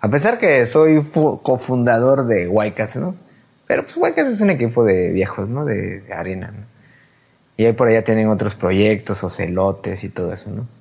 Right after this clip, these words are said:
Pero yo ya de-, desde el punto de vista nada más de Jaguares, eh,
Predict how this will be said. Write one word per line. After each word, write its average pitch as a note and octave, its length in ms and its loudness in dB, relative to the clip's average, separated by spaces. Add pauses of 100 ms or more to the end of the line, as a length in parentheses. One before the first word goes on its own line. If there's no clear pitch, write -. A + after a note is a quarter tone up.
(1200)
Pero A2+ 240 4
yo C#3 320 4
ya B2 240 4
de-, A#2+ 220 4
desde G#2 280 2
el A2+ 120 4
punto F3+ 300 2
de C#3 100 4
vista C3+ 260 0
nada B2 240 4
más A#2 240 4
de A2+ 100 2
Jaguares, A#2+ 600 0 (920)
eh, - 460 -8